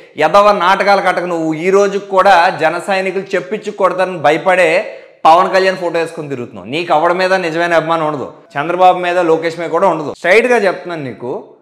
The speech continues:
ఎందుకంటే ఎన్టీ రామారావు బొమ్మ లేకుండా పోస్టర్ చేసి మిగతా నాయకులందరినీ మద్దతు కోసం వేసుకొని, ఎందుకంటే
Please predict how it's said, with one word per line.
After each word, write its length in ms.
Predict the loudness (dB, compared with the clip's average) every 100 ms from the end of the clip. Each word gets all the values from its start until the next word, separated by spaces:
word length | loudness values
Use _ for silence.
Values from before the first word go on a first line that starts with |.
| _ _
ఎందుకంటే 320 | -8 -6 -4
ఎన్టీ 200 | -2 0
రామారావు 400 | 4 4 4 2
బొమ్మ 200 | 0 0
లేకుండా 320 | 0 0 0 -2
పోస్టర్ 460 | -2 -2 -4 -6
చేసి 640 | -6 -6 -6 -8 -8 -14 _ _ -6
మిగతా 260 | -2 0
నాయకులందరినీ 640 | 2 0 2 0 0 -2 0
మద్దతు 320 | 0 -2 0
కోసం 260 | 0 0
వేసుకొని, 460 | -6 -6 -6 -4 -2
ఎందుకంటే 340 | -4 -6 -6